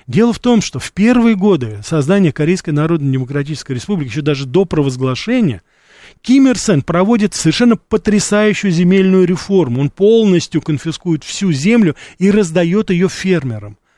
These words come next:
в единоличное управление. Когда в Южной Корее, а я хочу вам сказать, что специфика Кореи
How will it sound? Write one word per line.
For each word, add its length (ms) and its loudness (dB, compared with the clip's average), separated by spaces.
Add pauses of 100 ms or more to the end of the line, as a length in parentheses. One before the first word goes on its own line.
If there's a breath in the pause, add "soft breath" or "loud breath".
(560)
в 80 -10
единоличное 800 2
управление. 760 0
Когда 320 0
в 60 -2
Южной 420 2
Корее, 380 -2
а 100 -2
я 120 0
хочу 260 -4
вам 100 0
сказать, 380 0
что 180 -10
специфика 580 -4
Кореи 360 -2